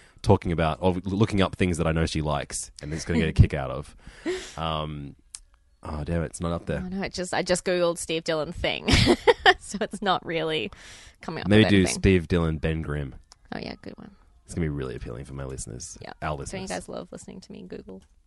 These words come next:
Speaker 1: Um, but yeah, while, while, while Siobhan's in her happy place. Oh no, incidentally, not happy because she's not finding one.
Speaker 2: It's
Speaker 1: You know
Speaker 2: fine.
Speaker 1: what? I'll
Speaker 2: It's
Speaker 1: find
Speaker 2: fine.
Speaker 1: it.
Speaker 2: I'll find
Speaker 1: I'll
Speaker 2: it
Speaker 1: put it
Speaker 2: later.
Speaker 1: on the wall. It's
Speaker 2: All
Speaker 1: really
Speaker 2: right.
Speaker 1: good.
Speaker 2: Thanks, guys.
Speaker 1: Uh,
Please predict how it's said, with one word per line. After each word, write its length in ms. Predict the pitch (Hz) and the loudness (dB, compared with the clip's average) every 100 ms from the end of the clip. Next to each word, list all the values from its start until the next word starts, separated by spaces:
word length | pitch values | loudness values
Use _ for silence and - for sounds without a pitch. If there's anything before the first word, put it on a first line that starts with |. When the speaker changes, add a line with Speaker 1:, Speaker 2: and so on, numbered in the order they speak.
| - | -4
Speaker 1:
Um, 460 | 82 80 76 73 - 85 | -2 -2 -4 -8 -16 -2
but 120 | 90 | 0
yeah, 100 | 82 | 2
while, 140 | 85 | 2
while, 160 | 92 90 | 4 4
while 160 | 92 | 4
Siobhan's 340 | 87 90 85 80 | 2 2 0 2
in 80 | 82 | 0
her 80 | 80 | 0
happy 240 | 80 80 | -2 -2
place. 420 | 78 80 - - - - - - - | -2 -2 -2 -8 -14 -20 -20 -20 4
Oh 100 | 139 | 8
no, 200 | 139 135 | 12 10
incidentally, 500 | 123 127 120 117 107 | 8 4 6 8 8
not 180 | 101 90 | 8 6
happy 180 | 80 78 | 4 0
because 180 | 82 87 | -2 -2
she's 80 | 92 | 0
not 100 | 80 | 2
finding 220 | 80 82 | 2 2
one. 60 | |
Speaker 2:
It's 60 | 80 | 2
Speaker 1:
You 20 | |
know 60 | 113 | 6
Speaker 2:
fine. 80 | 139 | 8
Speaker 1:
what? 100 | 123 | 10
I'll 60 | 135 | 8
Speaker 2:
It's 80 | |
Speaker 1:
find 120 | 104 95 | 10 10
Speaker 2:
fine. 100 | 160 | 10
Speaker 1:
it. 40 | |
Speaker 2:
I'll 100 | 165 | 6
find 120 | 190 | 6
Speaker 1:
I'll 60 | 156 | 10
Speaker 2:
it 40 | |
Speaker 1:
put 60 | 147 | 12
it 20 | |
Speaker 2:
later. 80 | 123 | 10
Speaker 1:
on 60 | 98 | 8
the 60 | |
wall. 220 | 80 67 - | 2 -2 -4
It's 120 | - - | -4 2
Speaker 2:
All 60 | |
Speaker 1:
really 140 | 104 76 | 2 2
Speaker 2:
right. 180 | 67 | -2
Speaker 1:
good. 80 | - - | -8 -16
Speaker 2:
Thanks, 160 | - - | -16 -16
guys. 100 | - | -2
Speaker 1:
Uh, 560 | 92 92 90 87 87 | 4 6 8 6 4